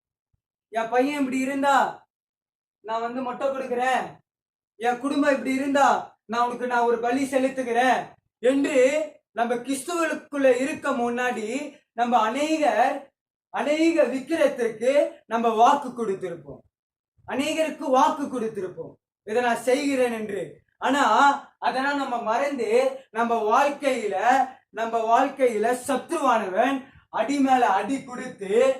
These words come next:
சாபம் மேல சாபம் கொடுத்து, பாவம் மேல பாவம் கொடுத்து, உன் வாழ்க்கைய நிலை நிற்காதபடி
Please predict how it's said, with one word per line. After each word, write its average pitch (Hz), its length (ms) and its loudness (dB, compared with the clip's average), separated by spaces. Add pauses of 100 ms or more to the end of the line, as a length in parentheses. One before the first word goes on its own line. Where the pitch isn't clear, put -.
(160)
சாபம் 262 460 2
மேல 247 200 2
சாபம் 247 460 0
கொடுத்து, 214 580 0 (260)
பாவம் 262 360 2
மேல 247 240 2
பாவம் 247 380 2
கொடுத்து, 240 500 0 (160)
உன் 262 140 2
வாழ்க்கைய 262 840 4 (600)
நிலை 294 680 -2 (160)
நிற்காதபடி 254 1080 0